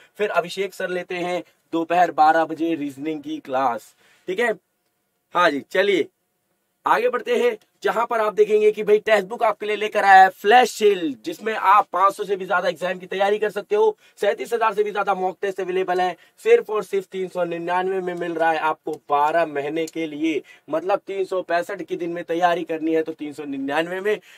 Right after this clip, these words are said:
वो भी आपको discount मिल जाएगा अगर आप code use कर रहे होंगे। कौन सा दोस्तों? जीएएमपीएएसएस, जो कि मेरा code है Game Pass,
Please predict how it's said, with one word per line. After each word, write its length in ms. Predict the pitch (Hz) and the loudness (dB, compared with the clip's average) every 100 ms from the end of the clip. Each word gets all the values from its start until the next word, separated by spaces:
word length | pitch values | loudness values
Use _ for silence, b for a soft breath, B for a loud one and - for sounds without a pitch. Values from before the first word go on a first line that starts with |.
| B - | B -6
वो 180 | 196 220 | -2 -2
भी 240 | 247 214 - | -2 -6 -2
आपको 300 | 190 208 214 | 0 0 -2
discount 480 | 175 - 185 208 202 | -4 -6 -4 -2 -4
मिल 120 | 202 | -6
जाएगा 380 | 202 202 202 196 b b _ | -6 -2 -2 -4 b b _
अगर 240 | 180 208 202 | -6 -2 0
आप 160 | 185 | 0
code 220 | - 196 185 | 0 -2 -2
use 180 | 202 | -6
कर 120 | 202 196 | -6 -6
रहे 100 | 196 | -4
होंगे। 240 | 190 190 | -4 -6
कौन 220 | 190 190 | -6 -8
सा 60 | 185 | -6
दोस्तों? 260 | 190 185 185 | -10 -8 -8
जीएएमपीएएसएस, 840 | 135 185 190 190 185 - 180 202 180 _ _ - 196 202 - 185 190 170 _ - - 165 175 - 175 156 - | -8 -8 -6 -4 -4 -2 -2 -4 -8 _ _ -10 -8 -8 -6 -2 -2 -4 _ -14 -2 0 0 -2 0 0 -2
जो 60 | 165 | -10
कि 120 | 170 | -4
मेरा 160 | 175 170 | -2 -2
code 280 | 175 185 | -2 -2
है 180 | 175 180 | 0 0
Game 240 | 151 156 151 | 0 -2 -2
Pass, 380 | 175 196 208 | -2 0 0